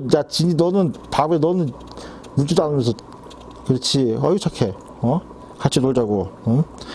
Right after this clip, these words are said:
여기 다 망칠 거야. 여기 땅을 파고 너 땅 못 파게 이렇게 해갖고 내가 다 땅을 내가 팔 거야, 내가. 어? 너 땅 파는 거 좋아하지? 내가 팔 거다.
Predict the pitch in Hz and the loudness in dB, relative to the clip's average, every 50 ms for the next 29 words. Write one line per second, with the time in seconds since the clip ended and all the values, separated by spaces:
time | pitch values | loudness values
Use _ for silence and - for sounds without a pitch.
0 | - - - - - - - 160 180 190 190 - - - - 147 180 175 - - | -16 -16 -18 -18 -18 -2 2 2 2 2 0 0 -2 0 2 0 0 0 0 0
1 | 190 175 175 175 - - 190 226 240 240 233 208 - 196 180 220 226 196 135 156 | 2 2 2 0 2 0 0 2 2 2 0 2 0 0 2 2 0 2 2 0
2 | 180 190 180 - 226 233 233 226 226 214 175 - 196 190 208 196 175 170 156 - | 0 0 0 0 0 2 4 2 2 0 2 0 0 2 4 4 4 2 2 2
3 | 180 170 160 - 220 220 196 143 143 147 170 170 - - - - 190 208 202 196 | 0 0 2 2 2 2 4 4 4 2 2 0 0 -4 2 2 2 4 4 2
4 | 160 120 143 147 175 - - - 147 - 175 165 127 120 104 101 - - - - | 4 4 4 2 2 0 0 -2 0 2 2 2 2 2 2 0 -2 -4 -10 -16
5 | - - - - - - 123 151 180 - 147 151 - 208 226 220 240 226 214 208 | -16 -16 -16 -4 0 0 0 2 2 2 0 2 2 0 2 2 2 2 4 4
6 | 185 202 196 196 214 208 156 151 143 170 165 - 156 - 143 135 170 196 | 4 4 2 2 2 2 2 2 2 2 0 -2 0 0 2 2 2 0